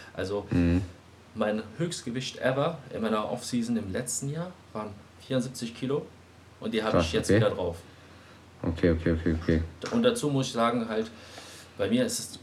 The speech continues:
Speaker 1: du, ich mein, du kennst mich auch schon länger, bei mir ist das echt schwer, so zuzunehmen, viel zu essen.
Speaker 2: Mhm.
Speaker 1: Aber es ist, ist eine Zeit lang so, dass ich mir versuche, vier Mahlzeiten am Tag reinzuballern und auch jetzt die letzte immer so um elf Uhr,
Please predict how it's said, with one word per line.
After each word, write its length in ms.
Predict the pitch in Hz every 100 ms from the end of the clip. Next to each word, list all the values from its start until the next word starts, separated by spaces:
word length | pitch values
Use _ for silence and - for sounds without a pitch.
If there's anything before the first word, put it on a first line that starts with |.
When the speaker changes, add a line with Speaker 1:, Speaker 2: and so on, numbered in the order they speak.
| -
Speaker 1:
du, 80 | 98
ich 140 | -
mein, 100 | 110
du 60 | 107
kennst 180 | 113 117
mich 140 | 110
auch 120 | 104
schon 120 | 107 110
länger, 180 | 110 110
bei 100 | 101
mir 80 |
ist 100 | 110
das 120 | 104 -
echt 200 | 101 -
schwer, 320 | - 101 98
so 100 | 92
zuzunehmen, 640 | 87 120 113 113 110 110
viel 140 | 117
zu 160 | 107 101
essen. 360 | 110 - 120 117 - - - - - 98
Speaker 2:
Mhm. 260 | 98 113 123 -
Speaker 1:
Aber 320 | 98 98 95
es 180 | 80 92
ist, 220 | - - 123
ist 160 | 113
eine 80 | 117
Zeit 200 | - 113
lang 120 | 107
so, 100 | 101
dass 220 | 110 95
ich 160 | - -
mir 240 | 104 101 95
versuche, 520 | 98 104 113 104 101 - - -
vier 160 | - 127
Mahlzeiten 520 | 131 131 - 127 135
am 120 | 117
Tag 220 | 113 123 123 113
reinzuballern 560 | 117 113 113 120 120
und 100 | 101
auch 120 | 98 -
jetzt 240 | 104 98 -
die 60 |
letzte 260 | 110 113 104
immer 160 | 107
so 100 | 101
um 220 | 98 90 95 - -
elf 260 | - 113 113
Uhr, 220 | 123 160